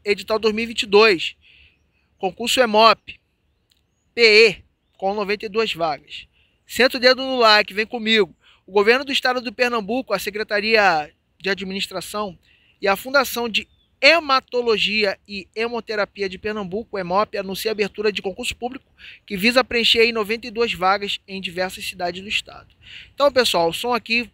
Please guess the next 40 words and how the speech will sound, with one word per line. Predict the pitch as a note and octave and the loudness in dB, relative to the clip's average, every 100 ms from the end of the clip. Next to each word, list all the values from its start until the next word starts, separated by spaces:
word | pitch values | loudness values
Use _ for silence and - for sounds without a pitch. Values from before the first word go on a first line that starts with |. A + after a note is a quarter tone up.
| _ F3 | _ 0
vagas | F#3+ G#3 G3+ | 2 2 0
pra, | G3 F#3+ E3+ D#3+ D3 _ - | 0 2 2 -2 -6 _ -6
pra | F#3 | -4
diversos | F3 E3+ F#3+ - - | -2 -4 -4 -2 -2
cargos. | F#3 G3 G3+ - - _ _ _ _ _ | 0 -2 -4 -12 -20 _ _ _ _ _
Técnico | C4 D#4 C4+ C4 | 4 4 2 -2
em | B3 | -2
enfermagem, | A#3+ F#3+ F#3 G#3+ A3+ A3 G3+ G3 F#3+ _ _ _ | -2 0 2 4 6 4 0 -6 -8 _ _ _
técnico | A3+ A3 A3+ | -4 -4 -12
de | G3+ | -12
farmácia, | - F3+ E3+ G3+ G#3 G3+ - G#3+ | -8 -6 0 4 4 4 0 -8
entre | A3+ A#3 | -8 0
outros. | A3 A#3 G3 - - - - _ _ _ _ _ _ _ | 4 4 4 -2 -18 -20 -20 _ _ _ _ _ _ _
Pessoal, | A#3 A3 C4 C4 G#3+ - - | -4 0 4 6 6 2 -14
eu | B3+ | -12
sempre | A#3+ C#4+ | -12 -8
falo | D4 C#4+ | -2 -2
aqui | - C4 | -2 -10
no | C4 | -6
canal, | B3+ G#3+ D#3+ B2+ _ _ | -4 -2 -2 -4 _ _
só | - B3+ | -10 -4
não | A#3 | 0
é | B3+ | 0
técnico | - B3 B3 A3+ A3 | 0 -4 -4 -10 -8
de | |
enfermagem | A#3 A#3 G3+ F#3+ G#3 G#3 | -6 -4 0 0 0 -4
concursado | G#3 G#3 F3+ G3+ G3+ | -12 -10 -8 -8 -8
quem | A3+ | -12
não | A#3+ | -14
quer. | - D#3 C3 _ _ _ _ _ | -10 -8 -8 _ _ _ _ _
Tem | B3+ C4+ D4+ | 4 4 2
concurso | D4 B3+ - C4 C#4 C4 | -4 -6 -10 -12 -10 -14
todo | _ C4+ D4+ D4+ | _ 0 2 -2
domingo, | C#4+ A#3+ G#3+ E3 | -8 -4 -4 -4
pessoal. | D3+ D#3 - E3+ | -10 -14 -14 -10
Todo | - C4 | -4 -4
domingo | C4 B3 A#3+ | -4 -6 -8
tem | B3+ | -8
concurso. | C4+ B3 E3 D#3 - | -4 -4 -6 -12 -8
Então, | G3 G#3+ | -8 -8